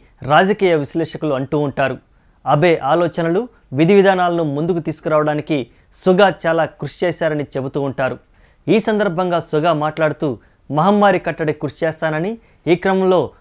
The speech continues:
పతనమైన ఆర్థిక వ్యవస్థను గాడిలో పెట్టడానికి నా తక్షణ ప్రాధాన్యమని తెలియజేశారు. సుగా స్వయంగా రైతు కుటుంబం నుంచి వచ్చారు. ఆయన తండ్రి వ్యవసాయం చేసేవారు. మాజీ ప్రధాని షింజో అబే మరో ఏడాది పాటు పదవీకాలం మిగిలి ఉండగానే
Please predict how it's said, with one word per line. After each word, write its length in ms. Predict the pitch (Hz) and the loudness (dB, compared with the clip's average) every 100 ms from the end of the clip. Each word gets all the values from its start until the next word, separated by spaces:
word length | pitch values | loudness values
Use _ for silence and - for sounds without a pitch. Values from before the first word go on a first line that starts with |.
| _ | _
పతనమైన 460 | 180 190 226 208 190 | 0 2 0 0 0
ఆర్థిక 400 | 156 160 165 175 | 2 2 0 -2
వ్యవస్థను 460 | 165 160 151 151 139 | -2 -4 -4 -6 -4
గాడిలో 380 | 135 160 165 | -2 0 0
పెట్టడానికి 680 | 156 151 - 156 156 208 254 - _ - | -2 -4 -2 -2 -2 -4 -8 -10 _ -4
నా 160 | 156 | 0
తక్షణ 400 | 165 170 - 190 | 0 -2 -6 -4
ప్రాధాన్యమని 640 | 202 156 151 165 160 151 156 | -2 -2 0 0 0 -2 -4
తెలియజేశారు. 680 | - 127 143 139 - 95 - _ _ _ _ _ _ | -6 -4 -2 -2 -4 -6 -6 _ _ _ _ _ _
సుగా 340 | - - 180 196 | -4 2 6 4
స్వయంగా 420 | 190 175 190 180 | 4 -2 0 2
రైతు 260 | 151 175 180 | 2 0 -2
కుటుంబం 440 | 180 165 165 160 | -2 -2 -2 -2
నుంచి 220 | 156 - | -2 -2
వచ్చారు. 400 | 151 139 151 135 - _ _ - | -4 -2 -2 -2 -6 _ _ 0
ఆయన 240 | 147 196 185 | 2 4 2
తండ్రి 320 | 185 190 190 | 0 2 2
వ్యవసాయం 420 | 160 165 185 180 175 | 2 0 -2 -4 -2
చేసేవారు. 460 | 160 165 156 147 127 _ _ - | -2 2 2 2 0 _ _ -10
మాజీ 300 | 131 160 185 | 2 4 4
ప్రధాని 540 | 190 175 170 165 156 110 _ - | 2 2 0 0 0 -4 _ -18
షింజో 440 | - 202 220 214 214 | 0 4 6 6 4
అబే 360 | 151 156 185 117 - - | 2 2 2 0 -6 -6
మరో 280 | 135 165 170 | 2 4 6
ఏడాది 360 | 147 170 170 | 4 2 2
పాటు 280 | 160 170 156 | 0 -2 -4
పదవీకాలం 720 | 139 147 160 165 160 156 147 | -4 -2 -2 -2 0 0 -2
మిగిలి 220 | 139 165 | -2 -2
ఉండగానే 560 | 156 151 147 147 147 117 | -2 -2 -2 -2 -4 -8